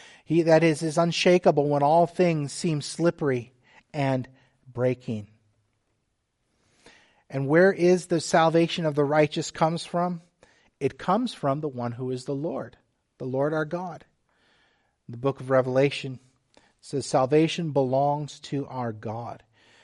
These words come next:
We see throughout the Psalms, he is our salvation. He is our strength. He is our stronghold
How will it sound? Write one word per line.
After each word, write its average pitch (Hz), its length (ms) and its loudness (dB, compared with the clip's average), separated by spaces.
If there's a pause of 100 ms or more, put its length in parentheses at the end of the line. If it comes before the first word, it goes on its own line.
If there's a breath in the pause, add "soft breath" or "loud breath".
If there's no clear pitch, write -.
(160 soft breath)
We 117 100 -6
see 147 240 -2
throughout 139 320 0
the 147 80 -8
Psalms, 143 400 0
he 151 300 2
is 165 320 4
our 143 220 -2
salvation. 135 760 -2 (240 loud breath)
He 147 240 -2
is 143 160 0
our 143 100 4
strength. 139 540 -4 (240 loud breath)
He 156 260 0
is 160 220 6
our 147 260 2
stronghold 143 880 0